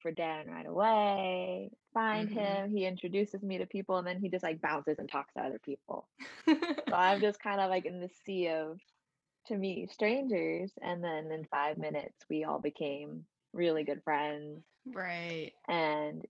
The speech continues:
Speaker 1: it wasn't like we became friends over the idea of adoption, and that's the only thing
Speaker 2: Mm-hmm.
Speaker 1: we could talk about 'cause that was the only thing in common. But it was more so that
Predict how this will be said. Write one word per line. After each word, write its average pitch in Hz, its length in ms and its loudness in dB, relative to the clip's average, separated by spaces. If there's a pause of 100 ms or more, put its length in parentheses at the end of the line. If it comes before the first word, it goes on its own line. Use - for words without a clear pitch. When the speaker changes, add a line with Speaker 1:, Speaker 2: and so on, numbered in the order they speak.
Speaker 1:
it 196 180 4
wasn't 185 480 2
like 156 320 0
we 151 320 0
became 151 460 -6
friends 151 500 -2
over 160 320 2
the 151 140 0
idea 151 720 2
of 143 60 -6
adoption, 170 560 2
and 156 100 -6
that's 147 180 -6
the 156 80 -2
only 160 260 -2
thing 156 180 -6
Speaker 2:
Mm-hmm. - 20 -6
Speaker 1:
we 143 80 -2
could - 140 -4
talk 165 260 0
about - 200 -2
'cause 147 120 -6
that 147 140 0
was 143 100 -8
the 147 80 -10
only 147 220 -6
thing 147 180 -14
in 143 120 -12
common. 202 560 -4 (580)
But 185 100 6
it 180 40 10
was 175 120 4
more 170 240 2
so 156 280 4
that 147 240 2